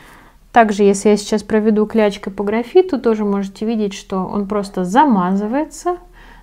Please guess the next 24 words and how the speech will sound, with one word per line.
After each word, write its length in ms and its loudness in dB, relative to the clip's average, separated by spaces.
замазывает 720 2
ластик. 680 -6
Но 340 6
очень-очень 800 0
плохо 280 -6
стирается. 760 -16
Просто, 340 -10
видите, 320 -6
он 100 -2
размазывает. 680 -6
Поэтому 340 -2
сначала 540 2
всегда 500 0
с 80 -10
мягкими 400 -2
материалами 640 -2
работаем 420 -2
клячкой, 520 0
потом 400 -6
проходимся 600 -6
ластиком, 540 -14
особенно 460 -2
с 60 -8
пастелью. 600 -16